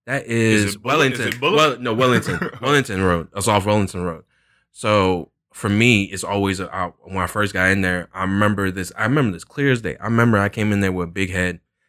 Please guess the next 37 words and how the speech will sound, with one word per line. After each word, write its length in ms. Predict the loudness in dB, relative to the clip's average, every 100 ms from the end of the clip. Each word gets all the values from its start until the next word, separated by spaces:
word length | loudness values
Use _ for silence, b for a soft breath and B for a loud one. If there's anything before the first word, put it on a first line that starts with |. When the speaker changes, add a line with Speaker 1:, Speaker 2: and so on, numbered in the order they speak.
| -8
Speaker 1:
after 200 | -6 0
I 100 | 0
did, 180 | 2 0
like, 140 | 0
some 440 | -2 -6 -4 -6 -12 _ -16
light 240 | -8 -6 -8
stuff 320 | -10 -10 -8
on 100 | -10
Sunday. 420 | -8 -6 -6 -8
Came 320 | -10 -8 -6
in 120 | -4
on 140 | -4 -6
Monday, 520 | -6 -8 -8 -12 -14 _ _ _ _ _ -14
and 100 | -6
I 100 | -6
was 180 | -6 -10
like, 220 | -14 -14
"Ah, 200 | -14 -12
man, 160 | -10 -12
I, 300 | -14 -14 -16
I'm 140 | -16 -18
big, 340 | -12 -12 -12
bad, 280 | -10 -8 -8
whatever. 340 | -8 -8 -8 -8
I 120 | -10
can 180 | -12 -12
do 140 | -10
whatever." 340 | -8 -6 -4
Speaker 2:
Oh 80 | -2
yeah. 460 | 0 2 0 -2 -8 _ _ -12
Speaker 1:
And 160 | -6 -2
then 140 | -2
my 120 | -4
boy 220 | -6 -10 -12
Cass, 580 | -4 2 2 2 -4 -8
he's 200 | -6 -6
about 320 | -8 -12